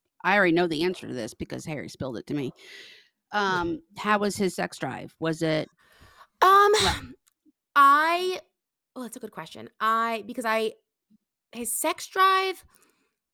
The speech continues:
Speaker 2: I think it was a little bit less than other people that I had been with because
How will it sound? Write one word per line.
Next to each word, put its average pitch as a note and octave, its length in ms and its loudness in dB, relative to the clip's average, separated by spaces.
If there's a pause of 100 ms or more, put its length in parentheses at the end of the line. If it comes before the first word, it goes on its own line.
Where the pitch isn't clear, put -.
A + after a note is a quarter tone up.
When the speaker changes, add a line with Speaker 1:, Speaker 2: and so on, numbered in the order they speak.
(1080)
Speaker 2:
I F4+ 160 4
think F#4+ 240 -2
it E5 140 -4
was F#4+ 120 2
a E4 60 4
little C4 340 2
bit A3 300 -2
less F#3+ 480 -2
than F3 540 -4 (340)
other G3 200 -2
people G3+ 220 -6
that G#3 100 0
I G3 60 2
had G3+ 180 0
been G#3+ 180 -2
with G#3+ 200 -2
because F3+ 680 -4